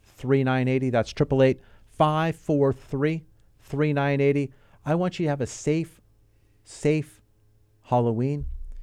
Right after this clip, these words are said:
If you're staying in, great. If you're going to a party, drive safe. If you have kids coming in the neighborhood, keep your eyes open. I wanna make sure they're safe.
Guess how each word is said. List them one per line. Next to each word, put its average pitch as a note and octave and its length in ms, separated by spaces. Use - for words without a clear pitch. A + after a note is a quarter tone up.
If G2+ 120
you're G2+ 80
staying C3 440
in, C#3 240
great. B2 380
If - 80
you're G#2+ 60
going A2+ 240
to B2 80
a A#2 60
party, C3+ 400
drive G#2 280
safe. C#3+ 400
If - 120
you A2 60
have G#2+ 140
kids D3 240
coming C3+ 240
in C#3 60
the B2+ 80
neighborhood, C3 440
keep D3 200
your C3+ 160
eyes A#2 240
open. G2 280
I A2+ 60
wanna A2+ 200
make A#2 160
sure A#2 340
they're A2 280
safe. A#2+ 500